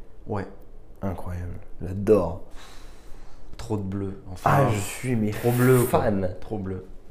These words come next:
Speaker 2: Ah, c'est super bleu, pour le coup, c'est
Speaker 1: Ah oui, oui, c'est, c'est, c'est, euh
Speaker 2: Et puis c'est de l'or blanc, donc c'est lourd, c'est, <laughs> j'adore. <laughs> Je trouve ça formidable.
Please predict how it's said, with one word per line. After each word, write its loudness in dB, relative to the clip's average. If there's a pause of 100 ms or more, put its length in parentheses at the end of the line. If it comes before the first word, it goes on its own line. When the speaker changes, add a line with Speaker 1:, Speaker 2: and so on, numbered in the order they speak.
(120)
Speaker 2:
Ah, -4
c'est 2
super 6
bleu, 4
pour 2
le 6
coup, -2
c'est -2
Speaker 1:
Ah 6
oui, 6 (220)
oui, 2
c'est, -8
c'est, -10
c'est, -8
euh -2
Speaker 2:
Et 6
puis 0
c'est 2
de 4
l'or 10
blanc, 6
donc 0
c'est 4
lourd, 8
c'est, 0 (160)
<laughs> -4
j'adore. 6 (140)
<laughs> 0
Je 8
trouve 4
ça 8
formidable. 2